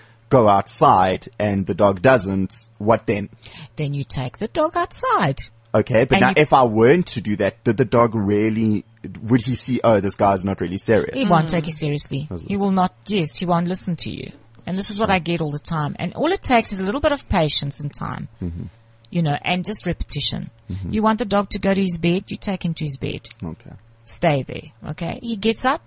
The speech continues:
Speaker 2: take him back. Stay
Speaker 1: Mm-hmm.
Speaker 2: there. Gets up, take him back. Doesn't matter how many repetitions.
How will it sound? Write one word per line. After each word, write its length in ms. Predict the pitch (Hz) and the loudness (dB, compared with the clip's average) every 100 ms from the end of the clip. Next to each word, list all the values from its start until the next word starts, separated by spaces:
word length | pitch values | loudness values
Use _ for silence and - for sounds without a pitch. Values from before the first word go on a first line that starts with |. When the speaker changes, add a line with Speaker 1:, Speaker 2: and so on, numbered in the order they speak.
| _ | _
Speaker 2:
take 240 | - - | -12 -8
him 80 | 165 | -6
back. 300 | 185 - - _ _ | -6 -8 -14 _ _
Stay 360 | - - - 226 | -8 -4 -4 -4
Speaker 1:
Mm-hmm. 80 | - | -6
Speaker 2:
there. 140 | - - _ _ _ _ - | -8 -14 _ _ _ _ -8
Gets 220 | 156 - | -6 -4
up, 160 | 214 - - | -6 -8 -10
take 200 | 139 180 | -6 -4
him 100 | 233 | -2
back. 340 | 427 165 - | -2 -4 -6
Doesn't 200 | 220 302 | -8 -4
matter 160 | 370 349 | -2 0
how 180 | 302 415 | 0 2
many 180 | 415 339 | 0 0
repetitions. 760 | 262 - - 160 143 139 - | -2 -2 -6 -6 -6 -8 -12